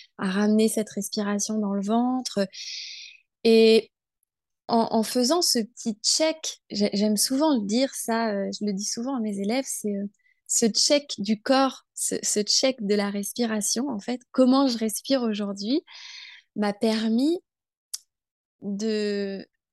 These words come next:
bah, d'aller un petit peu plus loin, en fait, sur, euh, sur le chemin de,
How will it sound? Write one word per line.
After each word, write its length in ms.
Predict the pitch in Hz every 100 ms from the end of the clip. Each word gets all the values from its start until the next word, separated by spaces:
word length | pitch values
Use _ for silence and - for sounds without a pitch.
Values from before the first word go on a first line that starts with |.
| -
bah, 220 | 190 214
d'aller 240 | 208 214 277
un 160 | 226
petit 180 | 202 -
peu 140 | 247
plus 220 | 240 - 226
loin, 320 | 226 254 254
en 60 |
fait, 280 | 208 - 247
sur, 360 | - - 240 214
euh, 300 | 196 196 196 - - - _ _ - - _ -
sur 280 | - 208
le 100 | 202
chemin 420 | 190 - 214 240 247
de, 280 | 202 196